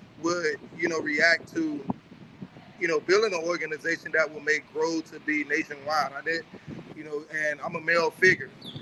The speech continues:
So it was, it, it made me get a lot of belief because I realized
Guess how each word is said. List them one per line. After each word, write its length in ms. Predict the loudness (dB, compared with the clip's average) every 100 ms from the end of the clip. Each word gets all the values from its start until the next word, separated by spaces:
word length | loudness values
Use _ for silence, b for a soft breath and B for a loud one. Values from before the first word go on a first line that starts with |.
| -12
So 480 | -6 0 2 2 -2 -8 -20 4
it 80 | 6
was, 240 | 6 4 -2 -20 -20 -20 2
it, 240 | 6 6 4
it 100 | 2
made 260 | 2 2 2
me 260 | 2 2 -2 -18 -18 -18 -16 -14 4
get 120 | 4
a 60 | 6
lot 240 | 6 6
of 80 | 6
belief 320 | 4 4 4
because 320 | 2 2 2
I 100 | 4
realized 460 | 6 6 6 4 2